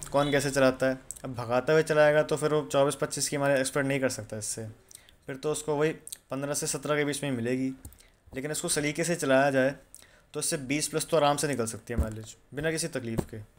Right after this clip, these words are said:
तो दोस्तों, बात की जाए गाड़ी के प्राइस की, तो Alto के वी एक्स आई प्लस वेरिएंट की प्राइस है फ़ोर पॉइंट थ्री थ्री लैक्स ex showroom। तो दोस्तों, इस, इस प्राइस में आपको काफ़ी कुछ मिल जाता है इस गाड़ी में,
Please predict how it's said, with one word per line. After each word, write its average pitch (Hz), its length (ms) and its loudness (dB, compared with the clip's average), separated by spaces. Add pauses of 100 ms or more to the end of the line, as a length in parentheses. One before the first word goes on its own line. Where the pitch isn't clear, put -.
(160)
तो 160 100 6
दोस्तों, 190 340 10
बात 165 200 12
की 175 100 8
जाए 170 160 12
गाड़ी 160 200 12
के 170 60 12
प्राइस 147 340 10
की, 113 180 0 (560)
तो 151 120 0
Alto 151 340 6
के 185 80 8
वी 147 140 4
एक्स 151 200 6
आई 175 80 12
प्लस 160 280 6
वेरिएंट 160 220 8
की 175 80 6
प्राइस 147 340 8
है 143 140 8 (420)
फ़ोर 151 180 8
पॉइंट 165 300 8
थ्री 156 160 6
थ्री 165 120 6
लैक्स 151 320 10
ex 151 140 6
showroom। 131 320 8 (960)
तो 160 80 -2
दोस्तों, 170 340 4
इस, 180 180 4 (280)
इस 156 100 -2
प्राइस 151 280 6
में 160 80 4
आपको 151 220 -2
काफ़ी 151 280 4
कुछ 160 140 0
मिल 147 160 0
जाता 135 180 6
है 143 60 6
इस 131 80 2
गाड़ी 131 240 6
में, 151 200 -2